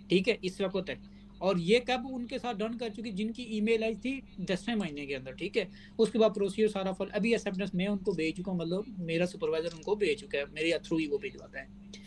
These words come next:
तो कहने का मतलब ये है कि आपने तकरीबन mid of September से email start कर देनी है और al-, almost, आ, फरवरी की फ़िफ़्टीन तक,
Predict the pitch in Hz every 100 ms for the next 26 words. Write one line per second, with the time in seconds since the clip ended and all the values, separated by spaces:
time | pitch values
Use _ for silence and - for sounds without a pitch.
0 | - - 214 240 277 277 233 214 233 226
1 | 214 240 233 - - 180 196 202 214 196
2 | 202 196 185 185 220 196 - 160 165 170
3 | 190 180 175 175 180 175 160 151 139 -
4 | 156 160 175 185 185 151 165 - 175 160
5 | 175 233 247 - - - - - - 165
6 | 185 196 214 220 220 - - - - 208
7 | 214 254 277 285 - 214 - 226 220 202